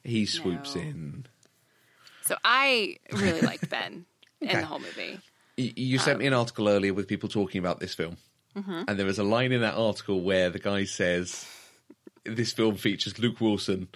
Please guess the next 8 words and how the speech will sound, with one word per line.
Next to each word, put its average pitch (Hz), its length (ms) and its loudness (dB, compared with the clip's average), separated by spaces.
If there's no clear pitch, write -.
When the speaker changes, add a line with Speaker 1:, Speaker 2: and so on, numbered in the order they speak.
Speaker 1:
playing 107 300 2
his 104 160 -4
brother 98 380 0
Owen 95 260 0
Wilson." 95 420 -2
And 135 160 2
that 127 260 2
is 107 220 2